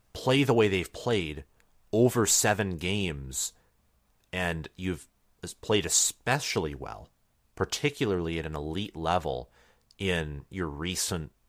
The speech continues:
three, four games, all of which are in conference, I think that is impressive, and I think that should be taken notice of. So this Wolverine team,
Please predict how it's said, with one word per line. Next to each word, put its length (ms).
three, 720
four 340
games, 640
all 240
of 120
which 200
are 120
in 120
conference, 840
I 160
think 300
that 280
is 420
impressive, 640
and 100
I 60
think 240
that 220
should 180
be 80
taken 420
notice 400
of. 240
So 380
this 220
Wolverine 600
team, 400